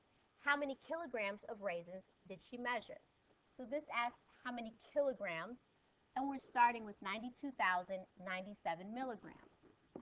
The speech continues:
So I'll write ninety-two thousand ninety-seven milligrams, multiplication symbol, division bar, milligrams in the denominator because that's what I want to cross cancel. Well, I can't go from milligrams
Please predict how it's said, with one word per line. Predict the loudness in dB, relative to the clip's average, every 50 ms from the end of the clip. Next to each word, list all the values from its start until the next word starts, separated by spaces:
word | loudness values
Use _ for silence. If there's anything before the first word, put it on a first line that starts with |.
| -12
So | -12 -10 -4
I'll | 0 0 0 0
write | 0 -2 -4 -4
ninety-two | -4 -6 -6 -4 -6 -8 -8 -6 -6 -6 -4 0
thousand | 2 2 2 2 0 -2 -6 -8 -10 -10 -8 -10 -10 -10 -12 -20 -20 _ _ -20 -20 -20 _ _ -12 -12 -12 -12 -20 -20 _ -14 -8
ninety-seven | -4 -2 -2 -2 -2 -4 -4 -2 0 0 0 2 0 -2
milligrams, | -2 -2 -4 -2 -4 -4 -4 -4 -4 -6 -6 -8 -10 -14 -18 -20 -20 -20 _ -20 _ -18 -18 -18 -18 _ -20 -20 _ _ -6
multiplication | -4 -4 -4 -6 -8 -12 -10 -8 -6 -6 -6 -4 -4 -6 -6 -4
symbol, | -4 -4 -2 -2 -2 -2 -4 -4 -6 _ _ -10
division | -8 -2 -2 -2 -2 -2 -4 -2 2
bar, | 4 6 8 8 6 4 0 -4 _ _ _ _ _ _ -14 -10 -4
milligrams | -2 0 0 0 -2 0 0 2 2 2 2 0 -4 -12 _ -8
in | -6 -4
the | -4 -4
denominator | -4 -2 0 0 0 0 -2 -4 -6 -6 -6 -6 -8
because | -10 -12 -12 -12 -8 -2
that's | -2 -2 -2 -2 -6
what | -4 -2
I | -2 -2
want | -2 -2 -6 -6 -8 -10 -16
to | -18 -10 _
cross | 2 2 2 2 0 -6 -14
cancel. | -12 -12 -12 -12 -12 -14 -14 -14 -14 -18 _ _ _ _ _ -20 -20 _ -20 _ _ _ _ -6
Well, | 2 4 4
I | 4 4 2
can't | -2 -2 -2 0 4
go | 4 4 4 2
from | -2 -4 -2 0
milligrams | 0 0 0 -2 -2 -2 -2 -2 -2